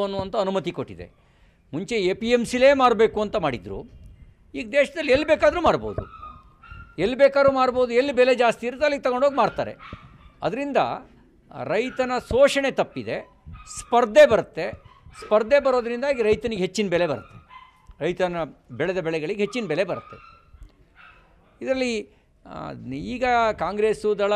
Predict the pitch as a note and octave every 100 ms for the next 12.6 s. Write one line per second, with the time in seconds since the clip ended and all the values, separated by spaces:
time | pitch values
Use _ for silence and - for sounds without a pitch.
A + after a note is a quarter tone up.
0 | G#3 G3+ G#3+ G#3 G#3 G3 G3 G3 F#3 F#3+
1 | G#3 G#3 G#3 G3+ G3 G3 G#3+ G3+ F#3+ F3
2 | E3 - - - D3+ A#3 G#3 A#3+ A3+ A3+
3 | A3+ G3+ G3 F#3 A3 F3 A#2 C3+ D#3+ G#3+
4 | G#3 G3+ F3 F#3+ D3+ C3 C3 A2 F2 F#2
5 | - _ _ - - - - - _ _
6 | - F#3+ G3+ A3+ A#3+ B3+ B3+ - F#3 -
7 | A#2+ A#2 - A3+ C#4 C4 A#3 B3+ A3+ A3
8 | C4 A#3 B3 G#3+ B2+ G2+ - B3 B3+ C4+
9 | D#4 D#4 - D#4+ C#4 A3 G3 F3 - -
10 | G#3 G3+ G3 F3+ A#3 E3 - B2+ C3+ -
11 | _ _ - - C4 A#3+ B3 C4+ C#4+ C#4
12 | - C4+ C#4+ C#4 C4+